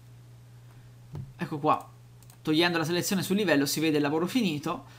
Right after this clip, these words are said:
Questo è un semplicissimo fotomontaggio, quindi che cosa fare?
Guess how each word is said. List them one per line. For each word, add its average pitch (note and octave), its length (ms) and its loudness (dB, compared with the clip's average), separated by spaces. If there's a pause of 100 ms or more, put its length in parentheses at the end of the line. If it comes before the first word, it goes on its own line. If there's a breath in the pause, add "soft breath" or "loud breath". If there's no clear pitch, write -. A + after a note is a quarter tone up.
(260 loud breath)
Questo G#3+ 420 4
è F#3+ 240 2
un A3+ 180 8
semplicissimo E3+ 1080 0 (340 loud breath)
fotomontaggio, D3+ 960 2
quindi E3 300 0
che F3+ 100 -4
cosa F3+ 240 -2
fare? B2+ 500 2